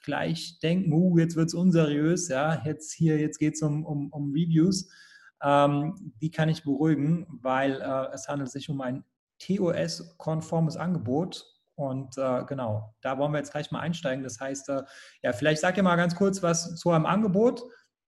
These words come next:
ähm, und inwieweit, äh, wie das funktioniert und, und, und wie das Händlern dabei helfen kann, äh, mehr Rezensionen zu bekommen.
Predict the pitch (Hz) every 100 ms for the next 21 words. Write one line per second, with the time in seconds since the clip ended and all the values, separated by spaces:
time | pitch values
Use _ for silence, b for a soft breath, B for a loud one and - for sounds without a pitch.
0 | 170 160 165 165 165 170 170 165 160 156
1 | 156 156 156 - 151 147 143 143 139 -
2 | 151 160 156 180 165 165 190 175 160 160
3 | 156 165 151 135 151 156 151 - 143 139
4 | 160 147 143 139 123 143 - 131 139 131
5 | 135 139 127 131 131 131 123 123 - 117
6 | 123 123 123 117 _ - 113 110 120 104
7 | 107